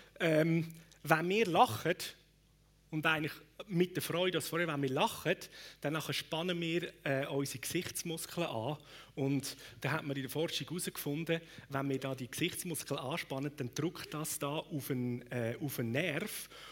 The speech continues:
Und der wiederum gibt Impulse in unser Hirn, dass eigentlich gewisse Stoffhormone ausgeschüttet werden, wo, wo, wo Freude, wo, wo, wo eine Kraft, wo, wo, wo etwas Energetisches uns durchströmt. Und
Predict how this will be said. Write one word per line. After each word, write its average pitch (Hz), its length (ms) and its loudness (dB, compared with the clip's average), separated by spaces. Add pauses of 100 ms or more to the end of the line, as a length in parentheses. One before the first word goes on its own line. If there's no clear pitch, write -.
(140)
Und 127 180 -4
der 160 200 4
wiederum 160 440 0
gibt 143 320 -2
Impulse 156 680 0
in 147 40 4
unser 131 240 0
Hirn, 160 500 -2 (280)
dass 131 160 -2
eigentlich 127 400 -4
gewisse 143 340 -2
Stoffhormone 139 920 -2
ausgeschüttet 151 720 -4
werden, 127 320 -4 (320)
wo, 127 380 4 (220)
wo, 151 240 -4
wo 139 100 8
Freude, 147 600 0
wo, 127 280 2
wo, 147 160 -2 (160)
wo 131 120 6
eine 113 100 2
Kraft, 139 500 -4
wo, 123 480 2
wo, 143 160 -4
wo 147 120 4
etwas 139 300 -2
Energetisches 131 800 -2
uns 110 240 -6
durchströmt. 117 680 -4 (500)
Und 156 340 4